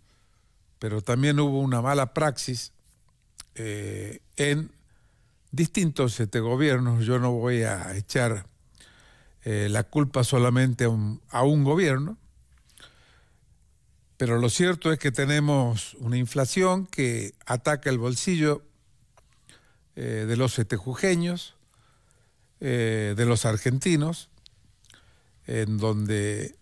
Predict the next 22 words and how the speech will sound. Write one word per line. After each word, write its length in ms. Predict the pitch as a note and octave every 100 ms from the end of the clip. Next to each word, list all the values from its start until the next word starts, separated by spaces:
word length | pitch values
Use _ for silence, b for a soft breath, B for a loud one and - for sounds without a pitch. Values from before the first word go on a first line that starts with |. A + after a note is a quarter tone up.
| _ _
el 160 | A2 A2
pre-, 720 | - - D3+ D3 D3 F#3 D3
el 340 | A#2+ A#2+ A#2 G#2+ _
peso 320 | D#3+ C#3 D3
se 180 | - C3
ha 60 |
devaluado, 720 | A#2+ A#2+ D3 F#3+ E3+ D3+ - - _ _ _ _ b b b b b b b b _
en 200 | A#2 A#2
donde 960 | A#2+ A#2 A#2 A#2 A2+ A2+ G#2+ G2+ - - _ _ -
existe 920 | G#2 - C#3+ - - B2+ A#2+ A2+ - _ _ _ _ - b b b b b b -
una 420 | A#2 A2+ A2 A2
inflación 640 | A2+ G#2 C3 B2 E3 D3+
que 120 | C3+
es 100 | B2+
un 140 | A2 G#2
cáncer 560 | - D#3 C#3+ A#2 A#2
para, 460 | A2 A#2+ G#2 F#2+ - _ _ b b b b b b _
eh, 520 | - G2+ G#2+ G#2 G#2+ G#2 _ _ _
todo 260 | D3+ D3+
tipo 340 | B2+ C#3+ A#2+ B2
de 80 | A#2
actividad, 560 | A#2 D3 D#3+ E3+ -